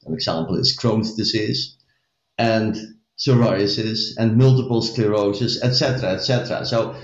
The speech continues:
if we start to think about these conditions more from a mechanistic point of view, rather than based on the clinical signs and symptoms, I think then that allows us actually to advance the science in a better way in terms of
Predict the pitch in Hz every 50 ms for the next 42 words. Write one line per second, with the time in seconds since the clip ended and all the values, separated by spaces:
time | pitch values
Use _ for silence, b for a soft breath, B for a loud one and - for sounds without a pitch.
0 | B B - - 151 139 185 175 - - 190 190 180 165 156 131 - 175 170 156
1 | 147 - - - - - - _ _ _ _ - 120 123 139 135 135 131 139 135
2 | 127 - 123 120 113 107 131 131 131 131 120 110 - - - 127 147 156 151 139
3 | 147 143 117 117 117 123 127 127 - 120 123 143 151 - - 135 120 127 - -
4 | 123 113 107 101 107 101 90 - 104 98 90 82 85 - - _ _ _ _ _
5 | _ _ _ _ _ _ _ _ _ _ - 117 120 120 117 120 117 98 113 113
6 | 110 104 104 101 101 98 92 - - - _ _ - 123 117 113 113 - 113 101
7 | 98 98 - - 147 165 170 170 - 131 - 127 135 131 123 120 117 113 107 -
8 | - 131 127 123 131 123 104 - - 95 - - B B B B B B - 131
9 | 131 127 123 135 135 131 127 120 117 - - - _ _ _ _ _ 127 127 135
10 | 139 135 139 135 151 156 160 147 135 123 - 110 107 - - 113 - - - -
11 | 92 98 107 110 131 139 139 127 - - - 107 98 - - 120 113 110 107 95
12 | 80 80 - 104 95 98 92 92 113 107 - - 104 90 98 90 85 92 95 -
13 | 110 101 95 92 - 90 82 -